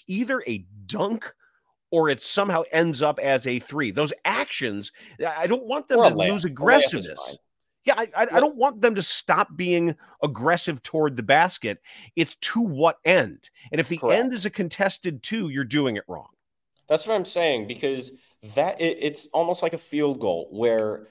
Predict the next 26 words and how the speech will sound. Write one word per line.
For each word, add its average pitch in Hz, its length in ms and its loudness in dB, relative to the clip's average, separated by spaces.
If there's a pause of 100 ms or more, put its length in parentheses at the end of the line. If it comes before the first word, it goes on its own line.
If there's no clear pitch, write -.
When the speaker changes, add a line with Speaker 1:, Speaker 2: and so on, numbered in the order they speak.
(140)
Speaker 2:
a 127 60 -2
twenty-yard 156 520 0
field 156 260 -2
goal 113 180 -2
is 110 80 -6
the 117 100 -6
same 135 300 -2
amount 107 340 -2
as 123 100 -8
a 147 60 -6
sixty-yard 101 560 -4
field 87 260 -10
goal. 87 240 -12 (220)
A 127 60 4
layup 127 460 2
is 131 140 -4
just - 400 0
as 175 100 -6
much 131 320 2
as 123 180 -2
a, 117 80 -6 (380)
the, 131 220 -8 (400)
the, 139 200 -4 (200)
the 135 100 -6
Kevin 180 400 0
Durant 143 500 2